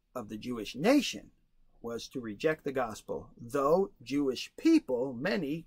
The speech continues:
would accept the gospel, being those branches that would not be broken off. That, that the Jewish people that stayed true to the leading of the Holy Spirit truly stayed true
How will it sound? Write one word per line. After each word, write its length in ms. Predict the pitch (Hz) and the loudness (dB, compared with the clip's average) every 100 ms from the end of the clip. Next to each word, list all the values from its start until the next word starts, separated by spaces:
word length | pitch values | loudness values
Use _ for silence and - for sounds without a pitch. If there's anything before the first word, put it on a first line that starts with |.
| - | 2
would 220 | 185 233 - | 4 4 2
accept 400 | 233 - 269 - | -6 0 0 0
the 80 | 156 | -2
gospel, 600 | 135 113 - - 175 - _ _ _ _ _ _ _ _ _ _ _ 107 | 0 -4 -6 -6 -8 -8 _ _ _ _ _ _ _ _ _ _ _ 0
being 560 | 156 220 151 131 170 156 _ _ _ _ _ - | 4 6 4 0 -6 -10 _ _ _ _ _ -12
those 800 | 123 156 180 208 208 214 214 156 | 4 8 10 10 8 8 2 -4
branches 1040 | 135 156 202 185 143 - 233 107 107 - _ _ - | 4 6 8 6 0 -4 -4 -6 -10 -16 _ _ -4
that 260 | 139 143 139 | 2 2 2
would 180 | 131 117 | -2 -2
not 420 | 123 156 170 151 | 0 2 2 0
be 140 | 175 | -4
broken 440 | 143 147 135 147 135 | 2 4 6 4 -2
off. 220 | 98 - | -2 0
That, 200 | 151 196 156 | 2 2 4
that 240 | 180 185 151 | 2 2 0
the 120 | 131 | -2
Jewish 340 | 120 247 262 | 2 2 2
people 260 | - 240 208 | 0 0 0
that 140 | 151 - _ _ _ | -2 -6 _ _ _
stayed 400 | - - 151 208 | -6 2 4 2
true 280 | - 247 254 | 2 0 2
to 160 | - | 0
the 80 | 208 | 0
leading 280 | 185 196 220 | 0 0 2
of 180 | 226 226 | 4 4
the 100 | 226 | 4
Holy 240 | 226 233 | 2 0
Spirit 440 | - - 151 151 - _ _ _ _ _ _ _ _ _ _ - - | -2 0 2 2 0 _ _ _ _ _ _ _ _ _ _ -20 -6
truly 500 | - 214 214 214 214 | 6 8 8 6 2
stayed 800 | - - - 185 160 147 147 - - | -4 -10 -2 4 6 6 0 -6 -14
true 560 | - 220 151 120 131 | -2 2 4 2 -8